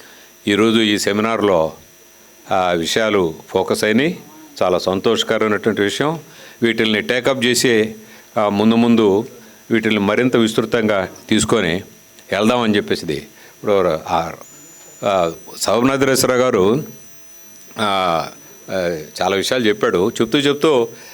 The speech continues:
ఈ ఔటర్ రింగ్ రోడ్డు గురించి చెప్పాడు. ఔటర్ రింగ్ రోడ్డు ఇదే, ఇది ఔటర్ రింగ్ రోడ్డు కాదు, ఆ పేరు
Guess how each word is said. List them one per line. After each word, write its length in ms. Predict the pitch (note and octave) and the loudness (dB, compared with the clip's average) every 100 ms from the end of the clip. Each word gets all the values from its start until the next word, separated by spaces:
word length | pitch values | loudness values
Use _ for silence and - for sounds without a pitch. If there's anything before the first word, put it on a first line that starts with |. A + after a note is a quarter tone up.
| - | -8
ఈ 120 | B2+ A#2+ G#2+ G2+ F#2+ F2 - - | -2 0 0 0 -2 -4 -10 -2
ఔటర్ 260 | A2+ C3 - | 0 2 0
రింగ్ 160 | C3+ | 2
రోడ్డు 200 | C3 B2+ | 2 0
గురించి 260 | A2+ B2 A2 | 2 2 2
చెప్పాడు. 420 | A2+ A2 E2 C2+ - - - - G2 | 0 0 -2 -6 -16 -20 -20 -8 0
ఔటర్ 240 | A2 A2+ | 0 2
రింగ్ 160 | B2 A#2+ | 2 4
రోడ్డు 340 | A#2+ F2 E2+ - - - - - - - - | 2 0 -4 -8 -20 -20 -20 -20 -20 -6 0
ఇదే, 560 | A#2 A2+ - D3 G#2 - - - A#2 | 2 2 0 0 -2 -6 -16 -6 -2
ఇది 200 | G#2+ F2 | 0 2
ఔటర్ 300 | A2 A#2+ D#3 | 2 2 2
రింగ్ 180 | D3 | 4
రోడ్డు 180 | D#3 C#3+ | 4 4
కాదు, 180 | C3+ B2+ | 4 4
ఆ 80 | F#2 | 2
పేరు 540 | - F#2 B2 C#3+ C#3+ | 0 0 4 2 0